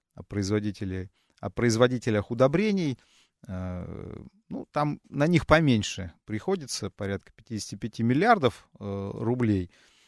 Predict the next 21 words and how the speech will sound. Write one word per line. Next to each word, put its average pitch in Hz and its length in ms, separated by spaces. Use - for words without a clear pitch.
Э, 95 320
ну, 131 180
вот 156 160
сегодня 147 280
как 123 120
раз 120 120
обсуждаются 131 720
эти 101 160
новые 104 260
налоговые 101 460
режимы. 151 300
Правда, 156 240
я 156 60
не 160 40
совсем 147 220
понимаю, 156 260
чё 185 160
обсуждать-то, 165 540
когда 120 240
уже 113 180
законопроекты 117 840